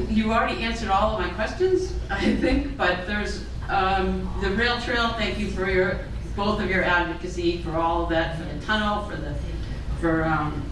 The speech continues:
to keep on C S X and to go down to D C, that's amazing. Um, permit reform is key to helping things get built,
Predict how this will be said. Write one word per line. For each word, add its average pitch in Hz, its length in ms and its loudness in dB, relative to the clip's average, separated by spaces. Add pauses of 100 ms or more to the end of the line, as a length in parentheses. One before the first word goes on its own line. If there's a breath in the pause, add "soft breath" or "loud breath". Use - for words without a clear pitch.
(120)
to 165 100 0
keep 233 480 0
on 202 420 2
C 202 220 -4
S 185 160 0
X - 580 -2
and 165 120 -4
to 180 80 -2
go 185 280 2
down 190 260 2
to 185 120 -4
D 185 160 -2
C, 175 440 0
that's 160 240 -2
amazing. 165 760 2 (1000)
Um, 165 540 2 (240)
permit 247 300 2
reform 202 600 0 (520)
is 175 120 0
key 196 560 0 (120)
to 185 120 0
helping 180 640 0
things 180 240 0
get 170 200 0
built, - 220 -2